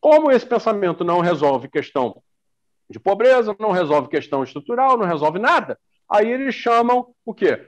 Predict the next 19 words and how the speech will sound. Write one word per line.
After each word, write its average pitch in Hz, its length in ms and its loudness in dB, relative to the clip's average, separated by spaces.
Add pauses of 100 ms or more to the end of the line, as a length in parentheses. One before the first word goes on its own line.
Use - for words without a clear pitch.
(120)
O 170 60 -12
comentarista 202 680 -2
que 208 80 -20
vai 202 100 -2
falar 185 380 2
da 190 140 0
política 185 600 -4
social 175 560 0
de 160 120 -4
entrega 175 420 0
de 170 80 -2
um 170 60 -4
benefício 175 520 -4
para 170 200 -2
a - 20 -2
família 175 360 -2
da 175 100 0
mulher 170 220 0
preta. 143 360 -2